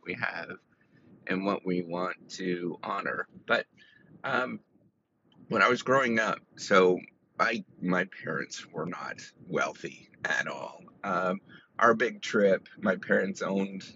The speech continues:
a small cabin, one-room cabin in the woods, and our big trip was going to that cabin and driving there, and it was a half an hour away. But, um, you know, what I wanted to talk about was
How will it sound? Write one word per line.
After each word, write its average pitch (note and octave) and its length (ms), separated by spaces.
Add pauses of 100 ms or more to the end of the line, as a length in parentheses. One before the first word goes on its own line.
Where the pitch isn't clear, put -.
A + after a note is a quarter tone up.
(120)
a F2 80
small F#2+ 420
cabin, F#2 600
one-room F#2+ 480
cabin F#2 440
in E2 120
the D#2+ 100
woods, D2+ 380
and E2 100
our D#2 100
big A#2 320
trip - 360
was F2 360
going F2+ 400
to - 140
that F#2+ 240
cabin D#2+ 380 (680)
and F#2+ 160
driving D#2+ 720 (120)
there, E2+ 560
and F2 140
it E2+ 60
was F2 300 (200)
a F2 80
half F2 360
an F2 80
hour D#2+ 220
away. D#2 480 (520)
But, B2+ 240 (260)
um, A#2+ 380 (360)
you C#3+ 80
know, C3+ 100
what C#3 160
I C#3+ 40
wanted D3+ 380
to B2+ 80
talk G2+ 300
about D#2 400 (120)
was F#2+ 600